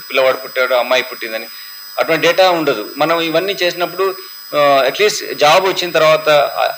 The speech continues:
ఆ పర్టికులర్, ఆ, ఎంప్లాయ్‌మెంట్ కానీ లేకుంటే పర్టికులర్ ఆర్గనైజేషన్ కానీ అంటే కాలేజ్ అడ్మిషన్ తర్వాత కూడా ఇవన్నీ కొంచెం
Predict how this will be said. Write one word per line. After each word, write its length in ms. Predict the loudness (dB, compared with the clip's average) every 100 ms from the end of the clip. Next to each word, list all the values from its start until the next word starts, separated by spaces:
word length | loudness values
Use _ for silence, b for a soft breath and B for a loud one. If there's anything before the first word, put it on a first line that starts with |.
| -8
ఆ 40 | -6 -4
పర్టికులర్, 760 | -2 -2 0 2 2 0 -2
ఆ, 60 | -4
ఎంప్లాయ్‌మెంట్ 680 | -4 -4 -4 -2 0 -2 -4
కానీ 240 | -2 -2
లేకుంటే 300 | -4 -6 -8
పర్టికులర్ 360 | -10 -12 -2 0
ఆర్గనైజేషన్ 440 | 2 0 -4 -2
కానీ 160 | -2 -2
అంటే 400 | -8 -14 -10 -6
కాలేజ్ 320 | 0 2 4
అడ్మిషన్ 360 | 2 0 -2 2
తర్వాత 220 | 0 2
కూడా 140 | 2
ఇవన్నీ 460 | 2 2 0 0 0
కొంచెం 420 | -2 -2 -4 -8